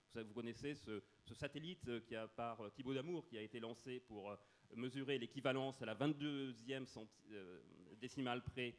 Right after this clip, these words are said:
l'équivalence de la masse grave et de la masse inertielle. Des projets comme cela, la France en a une cinquantaine, et on va les identifier et les présenter en même temps aux entrepreneurs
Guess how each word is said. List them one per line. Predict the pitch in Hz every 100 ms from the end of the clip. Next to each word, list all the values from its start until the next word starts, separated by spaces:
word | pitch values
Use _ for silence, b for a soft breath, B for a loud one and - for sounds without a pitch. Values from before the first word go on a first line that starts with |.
| -
l'équivalence | 113 120 127 139
de | 120
la | 113
masse | 117
grave | 107 135 123
et | 101
de |
la | 104
masse | 110 107
inertielle. | 113 113 - - 151 180 b -
Des | 151
projets | 175 175 208
comme | 170
cela, | - 156
la | 202
France | 127 170 196
en | 135
a | 175
une | 123
cinquantaine, | - 208 151 131 113 139 - b b
et | - 135
on | 135
va | 123
les | 175 180
identifier | 165 160 160 - 190
et | 147
les | 147
présenter | - 175 160 -
en | 202
même | 160
temps | 156 175 -
aux | 175
entrepreneurs | 151 - 143 127 123 117 135